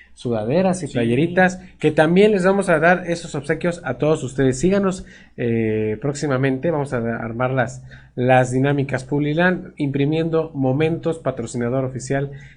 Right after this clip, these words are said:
Speaker 1: de, eh, Panadería La
Speaker 2: Semana.
Speaker 1: Delicia y,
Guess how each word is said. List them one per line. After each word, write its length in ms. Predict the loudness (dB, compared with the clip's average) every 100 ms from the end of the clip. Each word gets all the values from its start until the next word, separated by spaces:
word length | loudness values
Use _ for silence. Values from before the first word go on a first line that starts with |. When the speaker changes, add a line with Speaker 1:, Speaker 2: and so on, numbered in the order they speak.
| -12
Speaker 1:
de, 480 | -4 2 2 4 2
eh, 420 | 0 -4 -8 -8
Panadería 0 |
La 160 | -6 -2
Speaker 2:
Semana. 200 | 0 0
Speaker 1:
Delicia 400 | 0 -2 -4 -4 -8 -20 -20 _ _
y, 500 | -4 -2 -2 -2 -2